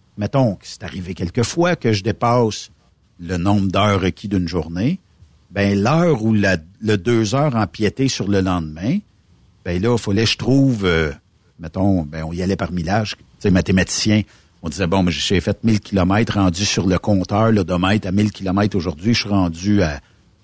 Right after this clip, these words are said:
je sais pas moi, Newark, New Jersey, ben, je marque ça sur un petit papier, puis, euh, c'est là que j'ai couché la nuit dernière, là, tu sais, mais, mais je me suis rendu peut-être, euh, dans Virginie ou peut-être ailleurs, là, tu sais. Fait que, euh, c'est, c'était les,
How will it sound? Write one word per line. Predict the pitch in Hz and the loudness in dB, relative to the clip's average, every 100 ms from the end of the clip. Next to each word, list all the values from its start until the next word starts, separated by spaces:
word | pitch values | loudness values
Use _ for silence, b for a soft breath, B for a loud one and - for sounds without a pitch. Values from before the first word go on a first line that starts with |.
| _ | _
je | - | -4
sais | |
pas | 101 101 | -2 2
moi, | 98 95 | 2 2
Newark, | 101 107 104 110 107 | 4 4 4 0 0
New | 110 101 | -4 -2
Jersey, | 104 90 76 107 123 | 0 0 -2 -2 0
ben, | 98 87 82 80 | 0 -2 -2 -4
je | 78 87 | -6 -2
marque | 92 92 - | 0 0 -2
ça | - 113 | 0 0
sur | 101 98 | 2 -2
un | |
petit | 82 - | -4 -4
papier, | 101 80 95 101 - B B B - | -4 -4 -2 -4 -4 B B B -4
puis, | 104 101 101 | 2 4 2
euh, | 92 | 0
c'est | - 101 | 0 0
là | 98 | 2
que | 101 | 0
j'ai | 92 | -2
couché | - - 104 | -6 -2 0
la | 95 | 0
nuit | 92 | 0
dernière, | 92 92 117 110 | -2 -2 -2 -2
là, | 90 | -6
tu | 90 | -8
sais, | - | -2
mais, | 98 85 | 0 0
mais | 90 92 | -2 -4
je | - | -2
me | 90 | -4
suis | - | -4
rendu | 92 95 87 | -2 -2 -2
peut-être, | 98 113 110 107 95 | -4 0 2 2 0
euh, | 76 - b b b _ _ _ - | -4 -6 b b b _ _ _ -4
dans | 92 85 | -2 0
Virginie | 92 85 92 95 113 131 123 104 | 0 -2 0 2 4 4 2 0
ou | 90 | -4
peut-être | - 110 104 | -2 -2 -2
ailleurs, | 101 120 135 120 | -2 -2 0 -2
là, | 95 95 | -4 -8
tu | - | -6
sais. | 117 110 b b b - | -6 -6 b b b -8
Fait | 85 | -8
que, | - 92 | -4 -2
euh, | 82 80 78 78 82 | 0 0 -2 -4 -6
c'est, | - 147 120 | -2 -2 0
c'était | - 160 233 | 0 0 2
les, | 190 110 | 2 0